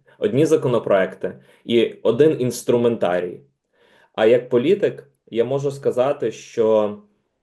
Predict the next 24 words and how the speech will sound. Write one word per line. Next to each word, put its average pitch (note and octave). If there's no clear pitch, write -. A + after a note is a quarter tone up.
після C#3+
запровадження A#2+
воєнного A#2+
стану G2+
і -
з -
початком C3+
повномасштабного A#2+
вторгнення, G#2
на A2
превеликий A#2+
жаль, G#2
але A2
це C3+
реальність, G#2+
роль C3+
органів C3+
місцевого B2+
самоврядування, A2+
їхня B2+
незалежність, A#2
е, G#2
стала B2
обмежуватися. G#2+